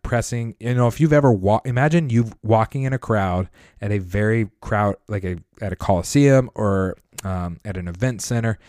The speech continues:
You know, when you just kinda, like, turn your shoulders and walk sideways and you're just like, "Ugh." That's what this crowd is like. And a guy comes up to him and says, you know, he's just gotten off the boat. And,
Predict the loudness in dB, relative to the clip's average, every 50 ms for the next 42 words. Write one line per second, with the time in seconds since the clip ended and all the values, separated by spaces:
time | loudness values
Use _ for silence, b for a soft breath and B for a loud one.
0 | b b b b -4 -2 -2 -2 -2 -2 -4 -4 -6 -6 -6 -6 -6 -4 -4 -4
1 | -6 -8 -10 -10 -10 -10 -8 -10 -6 -4 -4 -2 -2 -4 -6 -6 -8 -6 -6 -8
2 | -8 -8 -6 -4 -2 0 0 0 2 2 2 2 0 -2 -4 -8 -8 -8 -8 -10
3 | -12 -16 _ _ -12 -8 -6 -4 -4 -4 -6 -8 B B B B B B _ -2
4 | 0 0 0 0 0 -2 -2 -4 -8 -8 -8 -8 -4 -2 0 2 2 2 2 0
5 | -4 -6 -8 -6 -6 -4 -4 -6 -8 -10 -16 b b b b b -8 -8 -8 -6
6 | -2 0 0 2 0 0 0 -2 -2 -2 -4 -6 -6 -6 -6 -6 -4 -2 -2 0
7 | 0 -2 -4 -6 -10 _ _ _ _ _ _ _ -8 -6 -6 -2 0 2 2 4
8 | 2 2 -2 -4 -10 -18 _ _ _ _ _ _ _ _ -6 -4 0 2 2 2
9 | 2 0 0 0 2 0 -2 -2 -2 -6 -6 -6 -6 -4 -2 -2 -2 -2 -4 b
10 | b b b b b b b b b b _ _ _ _ -6 -6 -6 -6